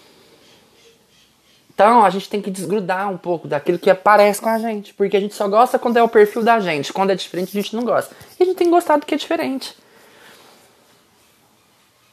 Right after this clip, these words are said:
A gente tem que tomar cuidado com as coisas que a gente joga no mundo, os sonhos que a gente fala. Ter a habilidade suficiente,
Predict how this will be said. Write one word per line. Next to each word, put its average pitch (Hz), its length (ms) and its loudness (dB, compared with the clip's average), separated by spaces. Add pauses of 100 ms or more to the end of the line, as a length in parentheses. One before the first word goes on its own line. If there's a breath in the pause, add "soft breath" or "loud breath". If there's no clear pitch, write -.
(720)
A 143 140 4
gente 196 180 -4
tem 214 140 -2
que 202 60 -12
tomar 208 260 -2
cuidado 180 440 -4
com 180 140 -6
as 180 160 -8
coisas 175 300 -2
que - 80 -6
a 165 40 -4
gente 156 420 -10 (680)
joga 147 320 2
no 135 140 -6
mundo, 160 300 -8
os 139 60 -10
sonhos 160 320 -8
que - 120 -16
a - 20 -12
gente 139 180 -14
fala. 151 460 0 (540 soft breath)
Ter 190 180 6
a 180 80 6
habilidade 175 880 2
suficiente, 156 960 -10